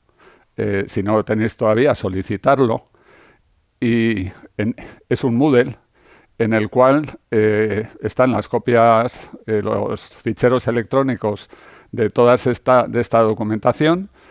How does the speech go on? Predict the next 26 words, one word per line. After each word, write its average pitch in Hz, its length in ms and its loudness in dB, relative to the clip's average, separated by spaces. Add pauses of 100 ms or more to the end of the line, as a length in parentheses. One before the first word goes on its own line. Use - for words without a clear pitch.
(300)
Eh, 110 640 0
tenéis 110 300 -2
alguna 113 260 0
otra 113 160 0
herramienta 147 640 2
también 117 340 -2
disponible 110 580 -2
ahí, 143 260 2
como 104 340 -4
el, 101 240 -6 (180)
eh, 95 420 -6
el, - 180 -18 (420)
eh, 107 180 -2
una 101 240 -4
web 104 240 2
en 104 100 0
la 104 120 -2
que 101 80 -8
se 107 100 -8
puede 107 240 0
hacer, 107 420 0 (180)
eh, 101 440 -4
la 110 140 -2
puntuación 107 640 -2
y 98 240 -6 (240)
ir, 110 220 -6